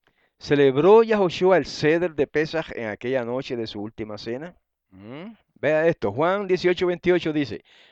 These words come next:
"Llevaron a Yahushua de la casa de Cayafá", o sea, de Ca-, que, de Caifás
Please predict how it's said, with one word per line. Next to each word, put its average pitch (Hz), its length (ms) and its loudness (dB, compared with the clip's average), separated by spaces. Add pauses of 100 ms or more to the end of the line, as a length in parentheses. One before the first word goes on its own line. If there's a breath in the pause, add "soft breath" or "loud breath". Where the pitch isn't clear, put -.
(160 soft breath)
"Llevaron 123 600 4
a 147 60 0
Yahushua 147 840 4 (300)
de 113 160 -4
la 107 140 -4
casa 139 320 0
de 139 100 -2
Cayafá", 127 600 2
o 110 80 -2
sea, 113 160 -2
de 101 120 -4
Ca-, - 160 -16 (140)
que, - 160 -10 (140)
de 87 640 -10 (100)
Caifás 98 580 -6